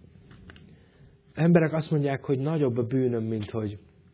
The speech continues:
mint hogy Jézus elhordozhatná azt, vagy én elhordozhatnám. És azt mondod nekem ma reggel, hogy te nem tudod, hogy én milyen ember vagyok. Jézus vére elég volt arra, hogy kifizesse bűneidet,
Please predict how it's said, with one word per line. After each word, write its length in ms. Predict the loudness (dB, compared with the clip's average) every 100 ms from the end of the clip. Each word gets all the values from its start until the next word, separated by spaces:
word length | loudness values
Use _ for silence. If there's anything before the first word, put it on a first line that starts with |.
| -20 -20 -20 -20 -20 -20 -14
mint 180 | -12 -8
hogy 180 | -6 -2
Jézus 360 | -2 -2 -6
elhordozhatná 960 | -8 -6 -2 -2 0 -2 -2 -6 -6 -10
azt, 160 | -10 -6
vagy 240 | -8 -6
én 200 | -6 -6
elhordozhatnám. 1080 | -6 -8 -10 -10 -12 -14 -16 -14 -16 -16 -20 _ _ _ _ _ -20 -20 -20 -20 -16 -4
És 160 | -2
azt 220 | 0 0
mondod 300 | 2 4 4
nekem 300 | 2 0 -2
ma 120 | 0 0
reggel, 260 | 0 0
hogy 120 | -2
te 120 | -2 -4
nem 220 | -4 -4
tudod, 320 | -4 -4 -6
hogy 160 | -8 -6
én 100 | -6
milyen 340 | -6 -6 -6
ember 360 | -8 -8 -10 -10
vagyok. 440 | -12 -14 -18 -20 _ _ _ _ _ -20 -20 _
Jézus 560 | -4 -2 -2 -4 -8 -8
vére 500 | -4 -4 -6 -10 -16 _ _ _ _ _ _ _ _
elég 460 | -8 -8 -6 -8 -10
volt 400 | -14 -16 -20 -20 _ _ _ _ _ _ _
arra, 380 | -12 -10 -8 -8
hogy 200 | -10 -12
kifizesse 640 | -12 -12 -12 -12 -12 -8
bűneidet, 800 | -8 -8 -8 -8 -8 -10 -14